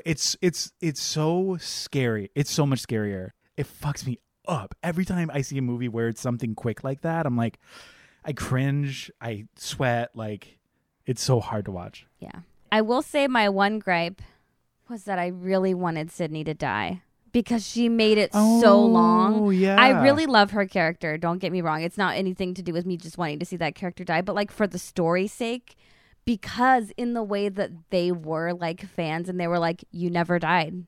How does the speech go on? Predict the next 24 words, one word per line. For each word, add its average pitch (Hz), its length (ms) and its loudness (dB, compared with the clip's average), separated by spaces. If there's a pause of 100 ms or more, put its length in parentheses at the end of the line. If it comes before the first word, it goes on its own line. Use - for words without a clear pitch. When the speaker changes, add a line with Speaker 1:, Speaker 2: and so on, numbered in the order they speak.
(480)
Speaker 2:
Like, 160 180 0
Speaker 1:
Yeah. 135 180 4
Speaker 2:
you 196 140 2
made 180 180 2
it 160 120 -4
through 175 140 -2
every 170 160 -2
one." 165 300 -2
Part 180 220 0
of 202 80 -6
me 202 120 -2
was 185 200 0
like, 165 280 -6 (720)
"Yeah, 196 360 0 (200)
she - 220 -2
has 233 240 0
made 233 160 2
it 185 100 0
through 180 120 2
every 175 140 2
one." 165 200 0
Speaker 1:
Yeah. 117 240 0 (320)
Speaker 2:
That's 196 320 -2
weird. 196 600 0